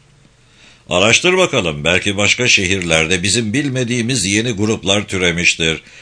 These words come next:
Belki bu herifler de Rahip Santoro cinayetinin falan intikamını almaya kalktılar." "Tamam da Ahmet Taran müdürümle ne ilgisi var?"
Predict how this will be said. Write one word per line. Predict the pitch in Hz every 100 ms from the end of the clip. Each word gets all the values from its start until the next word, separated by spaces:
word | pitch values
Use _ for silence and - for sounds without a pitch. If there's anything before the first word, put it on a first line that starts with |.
| - -
Belki | 101 110 131
bu | 135 127
herifler | 139 139 113 151 143
de | 139
Rahip | 123 127 127 139 -
Santoro | 127 123 110 143 117 95 90
cinayetinin | 95 95 87 87 90 95 107 110
falan | 85 95 101
intikamını | 101 101 101 107 104 110 110
almaya | 95 95 98 90
kalktılar." | 87 82 87 82 80 80 - - _ _ _ _ _ _ - -
"Tamam | - 127 175 127
da | 87
Ahmet | 107 127 135 -
Taran | 117 139 123
müdürümle | 113 123 135 143 131 120
ne | 123
ilgisi | 156 131 131 113 98
var?" | 85 73